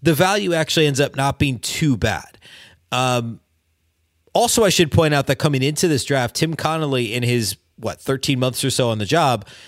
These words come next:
had, was a plus two net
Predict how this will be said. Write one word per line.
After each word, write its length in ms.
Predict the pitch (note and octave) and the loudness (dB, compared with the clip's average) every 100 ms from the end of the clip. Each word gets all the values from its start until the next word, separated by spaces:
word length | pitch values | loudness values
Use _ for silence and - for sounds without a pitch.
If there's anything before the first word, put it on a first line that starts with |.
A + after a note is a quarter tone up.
| - _ _ | -20 _ _
had, 360 | - D#3 D3 A#2+ _ | -2 -2 -2 -8 _
was 200 | C#3+ C3 | 0 2
a 100 | C3 | 0
plus 440 | - E3 F3 - | 0 -2 -2 -4
two 440 | - F3 B2+ D2 - _ _ A2+ | -2 0 0 -4 -14 _ _ -4
net 340 | B2 G#2 - | -4 -4 -8